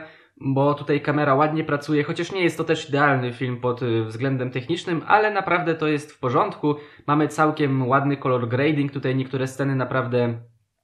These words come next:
wyglądają po prostu ładnie, szczególnie tam, gdzie jest na przykład ciemniej, to to jest na tyle ładnie, znośnie pokolorowane, że wygląda to po prostu filmowo, no i też o to chodziło. Także kwestię strachu mamy za sobą, kwestia aktorska, no to jest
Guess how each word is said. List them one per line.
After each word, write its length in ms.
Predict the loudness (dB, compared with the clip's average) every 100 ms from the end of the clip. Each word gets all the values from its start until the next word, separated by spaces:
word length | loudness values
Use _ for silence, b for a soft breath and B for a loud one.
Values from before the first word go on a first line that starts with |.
| _
wyglądają 640 | -2 2 4 4 4 4 2
po 120 | -2
prostu 420 | 0 -2 -2 0
ładnie, 320 | 2 4 2
szczególnie 560 | -2 -2 0 0 -2 -4
tam, 220 | -4 -2
gdzie 180 | -2 -2
jest 140 | -2
na 80 | -4
przykład 320 | -8 -6 -6
ciemniej, 360 | -2 0 0 0
to 120 | -2
to 100 | 0
jest 280 | -2 -2 B B B -6
na 100 | -4
tyle 340 | 2 4 4
ładnie, 420 | 4 4 2 2 0
znośnie 360 | 0 -2 -4
pokolorowane, 800 | -4 -2 0 0 2 2 2 0
że 320 | 0 0 0 B B
wygląda 440 | -6 -2 0 0 -2
to 100 | -4
po 120 | -6
prostu 340 | -2 -2 -2
filmowo, 420 | -4 -2 0 2 2
no 120 | 0
i 100 | 0
też 200 | -4 -4
o 120 | -4
to 120 | -2
chodziło. 540 | -2 0 0 0 -2 -6 B B B
Także 500 | -2 0 2 0 -2
kwestię 360 | -4 -4 -2 -4
strachu 320 | -2 -2 0
mamy 260 | 2 2 2
za 120 | 0
sobą, 340 | -2 -2 -2
kwestia 360 | -2 -4 -2 -2
aktorska, 520 | 0 0 -2 -2 -2
no 140 | -2 -2
to 160 | 0
jest 440 | 2 0 -2 -8